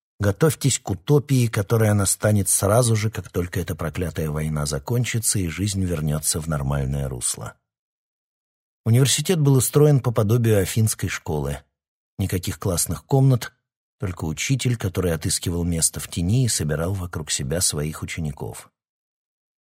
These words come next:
Но заключенные Чанги были самыми что ни на есть обыкновенными людьми,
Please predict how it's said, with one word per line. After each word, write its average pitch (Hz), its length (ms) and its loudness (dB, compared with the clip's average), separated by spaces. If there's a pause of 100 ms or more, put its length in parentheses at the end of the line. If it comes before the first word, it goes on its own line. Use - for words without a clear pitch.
(520)
Но 175 220 4
заключенные 165 840 4
Чанги 139 480 4
были 135 260 2
самыми 156 540 6
что - 260 2
ни 110 80 6
на 104 140 2
есть 110 320 2
обыкновенными 92 760 0
людьми, 104 540 2